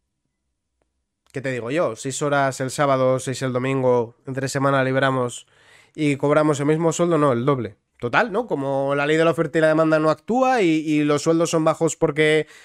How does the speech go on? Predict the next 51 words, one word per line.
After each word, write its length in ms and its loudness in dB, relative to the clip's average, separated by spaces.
los 180 2
empresarios 560 2
le 60 0
están 220 0
robando 320 2
la 120 2
plusvalía 440 2
a 20 4
los 120 0
trabajadores 640 0
y 60 -4
todo 480 2
lo 160 2
de 60 4
la 100 4
mano 140 4
invisible, 720 0
invisible 380 0
del 100 2
mercado 460 2
es 100 -2
mentira, 400 -2
pues 140 -6
entonces, 420 -6
eh, 260 -4
que 100 -6
trabajemos, 680 -4
o 160 -2
qué 100 2
digo 200 2
yo, 140 0
seis 200 -8
horas. 300 2
Trabajamos 480 -2
una 140 2
hora 120 4
el 80 2
lunes, 440 0
a 100 -2
la 100 0
hora 160 0
que 60 -4
nos 180 -2
haga 160 0
las 140 0
narices, 420 0
nos 140 2
levantamos 360 2
de 80 -2
la 100 0
cama, 360 -2